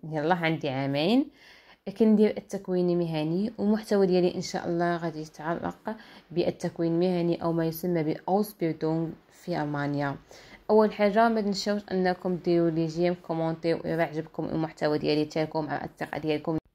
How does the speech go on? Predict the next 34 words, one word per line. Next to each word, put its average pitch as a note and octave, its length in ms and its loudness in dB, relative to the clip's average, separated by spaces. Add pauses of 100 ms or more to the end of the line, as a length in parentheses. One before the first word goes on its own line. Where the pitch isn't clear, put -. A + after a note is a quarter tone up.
(140)
اللي G#3 120 2
حتى A3 200 0
هما G3+ 300 6
انتريسي F#3+ 1040 -2 (500)
بالتكوين F3+ 760 0
المهني F3+ 460 2
في - 200 -10
ألمانيا. E3 540 0 (1600)
آه، F3 380 -2
إن G3 60 0
شاء - 180 2
الله G3+ 480 4
غادي F#3+ 180 4
نهضر F#3 240 2
لكم F#3 300 0
على E3+ 320 2
المجالات F3+ 580 0
اللي F3 160 0
كاينين F3 280 -2
في - 160 -10
ألمانيا E3+ 440 0
واللي F3+ 160 2
يقدر - 260 -6
الإنسان E3 400 -4
يدفع D#3+ 380 -6
ليهم D#3+ 540 0
بي E3+ 120 -6
بي E3 160 -8
آي D#3+ 360 -4
أو D#3+ 100 -2
لا D3+ 240 -4
بيت D#3+ 140 -8
سباي، F#3+ 500 -2 (1000)
و-، F3+ 400 2